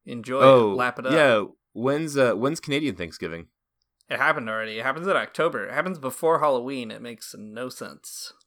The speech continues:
Speaker 2: What's the, what's the tradition there? Do you people eat, um,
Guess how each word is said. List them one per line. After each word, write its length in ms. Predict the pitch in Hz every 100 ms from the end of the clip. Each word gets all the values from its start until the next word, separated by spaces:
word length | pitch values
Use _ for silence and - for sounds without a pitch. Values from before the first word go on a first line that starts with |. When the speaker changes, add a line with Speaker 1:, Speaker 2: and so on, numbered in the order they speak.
| _
Speaker 2:
What's 340 | - 139 - -
the, 360 | 123 113 101
what's 200 | 82 117
the 100 | 120
tradition 400 | 104 95 110 101
there? 140 | 85 82
Do 100 | 90
you 380 | 90 87 85 82
people 340 | 98 92 85
eat, 320 | 87 87 80 - - - _ -
um, 560 | 85 80 80 76 78